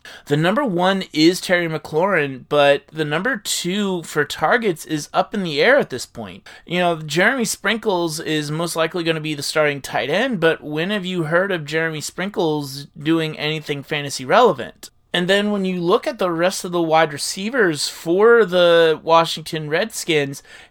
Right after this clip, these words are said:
you know, he's gonna have to go, um, Golden is gonna have to go up against Cody Latimer, Cam Sims,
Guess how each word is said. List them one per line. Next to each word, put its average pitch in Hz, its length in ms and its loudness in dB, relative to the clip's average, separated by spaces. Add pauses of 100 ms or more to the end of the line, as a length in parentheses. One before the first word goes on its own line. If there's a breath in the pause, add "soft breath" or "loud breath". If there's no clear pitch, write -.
you 185 140 0
know, 170 200 2
he's 196 320 -6
gonna 247 160 2
have 202 300 0
to 190 80 -6
go, 180 380 -2
um, 170 580 0
Golden 220 380 0
is 190 100 -6
gonna 190 160 -2
have 185 140 -2
to 170 60 -10
go 165 160 0
up 180 140 2
against 160 440 -4
Cody 165 340 -4
Latimer, 160 800 0 (300 loud breath)
Cam 165 380 -2
Sims, 190 1120 -2